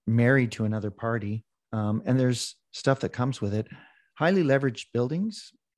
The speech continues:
um, doesn't give you much room to make a mistake, and people make mistakes. Stuff happens that are out of your control. Um, I sleep better at night knowing that most of our portfolio is below sixty percent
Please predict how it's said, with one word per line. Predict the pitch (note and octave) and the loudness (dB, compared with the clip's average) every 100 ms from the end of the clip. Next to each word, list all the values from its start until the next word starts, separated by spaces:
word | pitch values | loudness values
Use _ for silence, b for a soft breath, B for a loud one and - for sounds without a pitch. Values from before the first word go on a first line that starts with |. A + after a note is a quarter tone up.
| _ _ - | _ _ -8
um, | A2+ G#2+ A#2+ - | -4 -2 -2 -2
doesn't | - C#3 B2 | -2 0 -2
give | B2+ C#3 | -4 0
you | A#2+ | 2
much | A#2+ A2 - | 2 0 0
room | A#2+ B2+ | 0 0
to | G#2 | -2
make | A2 G#2+ | -4 -4
a | - | -8
mistake, | G#2+ - A#2 G#2+ - _ _ | -10 -2 0 0 -4 _ _
and | - G2+ G#2 | -2 0 0
people | B2 - | 0 2
make | A2 C3 | 2 2
mistakes. | A2 - A#2 A2+ - - _ | -2 -4 -2 -2 -6 -18 _
Stuff | - A#2 - | -6 -4 0
happens | G#2+ A#2 A2 | 0 2 0
that | G#2 | -2
are | A2 A2 | -2 -2
out | G#2 A2+ | 0 2
of | G#2+ | 2
your | G#2 | 0
control. | - A2 A#2+ A2+ G2 B B B B B B B | -2 0 2 2 -2 B B B B B B B
Um, | A#2 A2+ A2+ | -2 0 0
I | B2+ | -2
sleep | - F#3 F#3 | 2 0 6
better | C#3 A#2+ | 6 6
at | G#2+ | 4
night | A#2 A#2 | 0 -2
knowing | A#2 A2 G#2+ | -2 -2 -4
that | - | -2
most | A#2 C3 - | -2 -2 -6
of | G2+ | -8
our | G2+ | -8
portfolio | - G#2 - G#2+ G#2 | -4 -4 0 2 2
is | G2 | 0
below | - G2+ G2 G2+ | 0 0 0 0
sixty | - G2+ - | -2 -6 -6
percent | - G2+ G2 G#2 - | -6 -4 -2 -4 -6